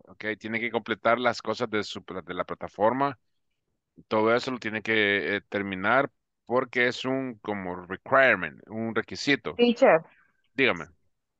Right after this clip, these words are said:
Speaker 2: This topic, I really, really, really, I understand.
Speaker 1: You don't understand?
Speaker 2: No. I
Speaker 1: What,
Speaker 2: don't understand.
Speaker 1: what topic?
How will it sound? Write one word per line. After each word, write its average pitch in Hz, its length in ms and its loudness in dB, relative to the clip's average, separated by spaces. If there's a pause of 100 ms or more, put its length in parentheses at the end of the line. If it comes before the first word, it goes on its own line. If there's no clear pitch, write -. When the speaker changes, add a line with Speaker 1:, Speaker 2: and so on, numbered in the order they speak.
(360)
Speaker 2:
This 233 260 8
topic, 240 600 6
I 175 140 10
really, 214 460 8
really, 202 400 6
really, 202 480 4
I 170 360 4
understand. 156 920 2 (600)
Speaker 1:
You 107 240 2
don't 147 180 6
understand? 117 520 0 (800)
Speaker 2:
No. 175 580 4 (560)
I 170 200 4
Speaker 1:
What, - 80 4
Speaker 2:
don't 202 180 6
understand. - 840 0
Speaker 1:
what 135 260 2
topic? 120 460 4